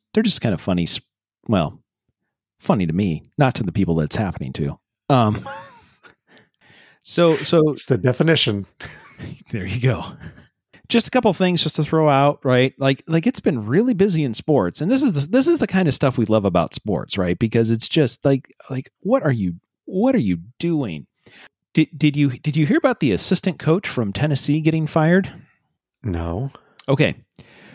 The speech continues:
Speaker 1: Kevin Steele was fired in March. He is going to be paid his severance of eight hundred and sixty thousand dollars because he has two years left on his contract.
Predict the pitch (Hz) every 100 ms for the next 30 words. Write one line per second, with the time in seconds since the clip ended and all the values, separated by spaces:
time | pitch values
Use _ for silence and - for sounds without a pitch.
0 | - - 135 170 214 - 87 104 - _
1 | _ _ _ _ 110 110 - 107 76 98
2 | - _ _ _ _ _ _ _ _ 120
3 | 117 110 65 - - - _ _ _ _
4 | _ _ _ _ _ - 131 139 165 147
5 | 131 139 135 127 110 82 80 82 - _
6 | _ _ _ _ _ _ _ _ - 123
7 | - 123 85 80 67 - - _ _ _
8 | _ _ _ _ _ _ _ _ - 95
9 | 87 85 - 139 123 127 120 110 98 113
10 | - 104 95 90 92 82 57 - - -
11 | - _ _ _ _ _ _ _ _ _
12 | _ _ _ - 120 131 127 131 127 -
13 | 143 123 110 113 - 92 87 - 92 71
14 | - - -